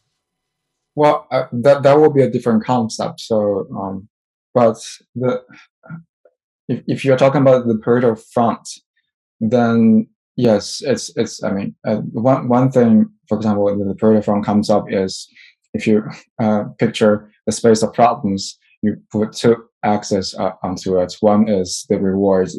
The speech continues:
the other is the, the, uh, one, one is the difficulty of it, the other is how important it is. Then you have this, um, natural Pareto front that the,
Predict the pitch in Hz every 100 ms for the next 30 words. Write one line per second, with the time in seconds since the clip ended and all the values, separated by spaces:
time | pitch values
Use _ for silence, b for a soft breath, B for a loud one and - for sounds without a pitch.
0 | 113 101 98 101 98 92 95 95 92 90
1 | 90 - - 101 98 92 92 - - -
2 | 95 92 92 - _ _ _ _ _ -
3 | 104 104 110 113 127 131 120 123 131 107
4 | - 110 - 113 110 104 - 95 87 90
5 | 85 - 104 101 104 107 104 98 95 92
6 | - 101 90 107 107 87 85 85 85 85
7 | - B B - 123 117 113 110 107 113
8 | 110 - B 165 B 110 107 104 104 _
9 | _ _ b - 113 120 113 120 113 107
10 | - - 113 113 107 113 104 101 - _
11 | _ _ 104 107 107 - - - 107 110
12 | 104 107